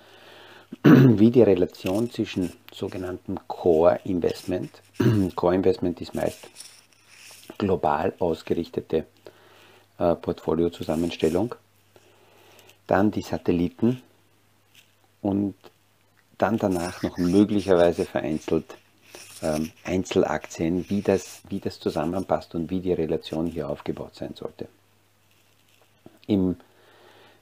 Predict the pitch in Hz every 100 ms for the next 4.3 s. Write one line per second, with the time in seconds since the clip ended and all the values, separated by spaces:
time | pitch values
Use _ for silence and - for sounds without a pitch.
0 | - 98 123 127 110 101 - 90 92 107
1 | 107 95 - - 87 85 - 78 78 92
2 | 104 - - 90 85 - - _ _ _
3 | _ - 85 - - 85 87 98 - 82
4 | 85 85